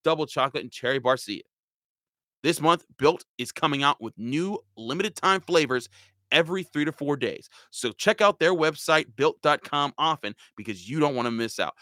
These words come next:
Go to built dot com. Use promo code locked fifteen, that's L O C K E D one five, locked fifteen, and you'll get fifteen percent off your next order. Again, that's promo code locked fifteen for fifteen percent off at built dot com.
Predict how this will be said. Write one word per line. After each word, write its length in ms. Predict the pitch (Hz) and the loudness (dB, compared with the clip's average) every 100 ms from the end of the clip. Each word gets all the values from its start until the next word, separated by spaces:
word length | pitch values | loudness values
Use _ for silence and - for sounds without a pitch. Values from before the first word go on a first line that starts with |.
| _ | _
Go 100 | - | 6
to 60 | 233 | 6
built 260 | 151 220 220 | 8 4 6
dot 220 | 196 - | 4 2
com. 260 | 185 156 - _ _ 113 | -2 -2 -4 _ _ -18
Use 100 | - | -12
promo 220 | 147 139 | -10 -6
code 200 | 143 110 | -4 -4
locked 380 | 107 135 196 _ | -2 -2 -2 _
fifteen, 380 | 185 - 131 117 | -6 -4 -8 -8
that's 140 | 117 - | -6 2
L 160 | 170 | 4
O 60 | 180 | 4
C 240 | - 107 117 | 0 -8 -4
K 120 | 160 | -2
E 160 | 139 131 | -2 -4
D 200 | 110 113 87 | -6 -8 -2
one 200 | 120 214 | 0 0
five, 380 | - 98 92 92 | 0 -2 -2 0
locked 320 | 131 202 - | 2 2 0
fifteen, 380 | 147 - 113 110 - - | -6 -4 -4 -6 -12 -4
and 140 | 127 | 2
you'll 80 | 233 | 2
get 160 | 254 185 _ | 2 -2 _
fifteen 320 | 214 - 202 | -2 0 -4
percent 320 | 202 185 175 160 | -2 -2 2 2
off 160 | 165 | 2
your 300 | 101 104 151 | 0 -2 0
next 300 | 143 131 - | 0 -2 -4
order. 220 | 107 80 73 | -6 -4 -6
Again, 160 | 110 | -6
that's 120 | 104 | -6
promo 260 | - 202 190 | -4 -2 2
code 220 | 160 135 | 4 4
locked 300 | 117 160 - | 4 2 2
fifteen 480 | 196 175 151 139 135 - - _ | -2 -4 -4 -4 -6 -12 -20 _
for 120 | 113 | -6
fifteen 340 | - 120 123 | -4 -4 -6
percent 300 | 113 113 110 | -10 -8 -2
off 160 | 104 - | 0 0
at 120 | 98 92 | -4 -4
built 200 | 101 95 - | -4 -6 -4
dot 220 | 98 - | -4 -4
com. 240 | - 82 | -6 -6